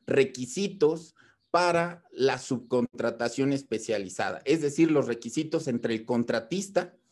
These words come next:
y la empresa que va a subcontratar. La ley establece que se debe de establecer esta subcontratación por escrito,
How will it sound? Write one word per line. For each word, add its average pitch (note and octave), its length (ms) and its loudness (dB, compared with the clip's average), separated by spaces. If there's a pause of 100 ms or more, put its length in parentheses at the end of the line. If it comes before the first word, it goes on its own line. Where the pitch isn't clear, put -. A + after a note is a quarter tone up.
(360)
y A#3 380 -2
la C3 160 4
empresa D#3 720 2 (500)
que D#3+ 240 2
va C3 320 0
a C3+ 60 0
subcontratar. D3+ 1080 -2 (560)
La D3 200 4
ley G3+ 240 4
establece F#3 720 0
que F3+ 400 2
se C#3+ 340 2
debe F3+ 220 4
de D3+ 80 0
establecer C3 560 -2
esta E3 440 -2
subcontratación B2 1000 -2
por B2 160 2
escrito, G3 580 -4